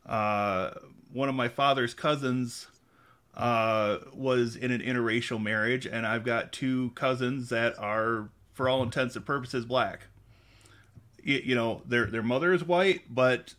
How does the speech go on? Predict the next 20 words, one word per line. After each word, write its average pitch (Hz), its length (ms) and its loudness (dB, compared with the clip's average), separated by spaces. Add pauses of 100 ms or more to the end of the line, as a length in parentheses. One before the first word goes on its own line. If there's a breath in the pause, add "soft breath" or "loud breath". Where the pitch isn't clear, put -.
(140)
they 120 160 0
present 127 680 -2
as 120 220 -2
black, 120 520 2
and, 117 380 0 (320)
you 139 100 -2
know, 117 200 0
they 131 220 -2
moved 135 420 -4
to 139 100 -4
Detroit 131 600 -2
to 139 60 -8
be 131 140 -4
closer 127 400 -4
to 123 140 -8
their 139 160 -2
dad 139 580 2
after 117 380 0
the 117 440 0 (460 loud breath)
relationship 131 760 4